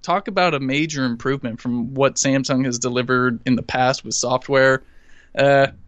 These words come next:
yeah, this is like, it's like a grade A device. Um, am I going to switch off of the Pixel? Uh, yeah. Uh, because now that we know what Android Q is, just being Android nine dot oh dot oh dot oh dot one,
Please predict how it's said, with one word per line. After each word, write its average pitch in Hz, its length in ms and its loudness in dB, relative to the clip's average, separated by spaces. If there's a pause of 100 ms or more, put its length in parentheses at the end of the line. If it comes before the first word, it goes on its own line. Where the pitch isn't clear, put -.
(280)
yeah, 151 100 4
this 233 220 2
is 160 100 -4
like, 127 380 -4 (640)
it's - 100 -2
like - 140 0
a - 20 2
grade 131 320 -2
A 127 140 0
device. 117 640 -2 (520)
Um, 135 580 2 (380)
am 160 140 4
I 147 80 2
going 143 240 -2
to 131 80 -4
switch 139 300 -4
off 135 160 0
of 120 60 -12
the 117 60 -10
Pixel? 131 640 -2 (500)
Uh, 131 260 2
yeah. 147 340 0 (500)
Uh, 139 200 -2
because 135 420 -2
now 160 280 2
that 147 200 2
we 139 160 -2
know 139 240 0
what 139 140 -4
Android 131 420 -4
Q 156 280 0
is, 139 260 2
just 135 180 -8
being 127 460 -2
Android 127 340 -2
nine 127 300 -4
dot 120 260 -4
oh 127 180 -4
dot 123 280 -2
oh 127 160 -2
dot 123 200 0
oh 131 140 2
dot 123 220 0
one, 143 420 4